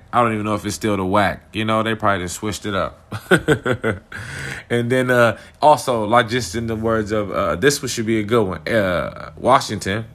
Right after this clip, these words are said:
my Huskies, not my Huskies, but Michael Penix Junior. That's my, uh, you know, I tell you, a bandwagon quarterback, one of those guys that I'm rooting for when they go to the next level.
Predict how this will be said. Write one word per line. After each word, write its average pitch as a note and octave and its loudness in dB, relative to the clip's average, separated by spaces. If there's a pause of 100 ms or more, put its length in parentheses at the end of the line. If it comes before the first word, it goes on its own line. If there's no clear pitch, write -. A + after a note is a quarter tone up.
(180)
my F#2 2
Huskies, F#2+ 0
not F#2 -4
my F#2 0
Huskies, E2 -10
but D#2 -12
Michael F#2 -4
Penix F2 -10
Junior. F2 -10 (280)
That's G2+ -6
my, F#2 -2
uh, F#2+ -8 (160)
you D3+ -8
know, B2+ 2
I G#2+ 2
tell C3 2
you, F#2+ 2
a F#2 0
bandwagon G#2+ 2
quarterback, F#2 2
one G#2+ 0
of F#2+ 0
those F2+ -4
guys F#2+ 2
that F#2 -2
I'm F#2+ -4
rooting G2+ -6
for E2 -6 (240)
when F#2+ -6
they F#2+ -4
go G2 -2
to F2+ -4
the E2 -6
next F#2 -6
level. F#2 -6